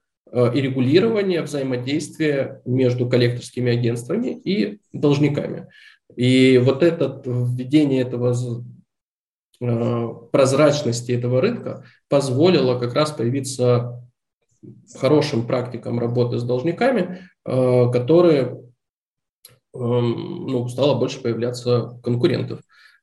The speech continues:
И по-, стала повышаться, более эффективно стала работа с задолженностью,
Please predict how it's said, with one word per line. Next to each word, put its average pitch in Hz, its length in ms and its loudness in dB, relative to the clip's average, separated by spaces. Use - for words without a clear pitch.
И 123 180 4
по-, 120 200 -2
стала 139 340 0
повышаться, 131 920 0
более 135 460 2
эффективно 147 480 -2
стала 123 300 -2
работа 127 360 -2
с 123 40 -6
задолженностью, 120 880 -4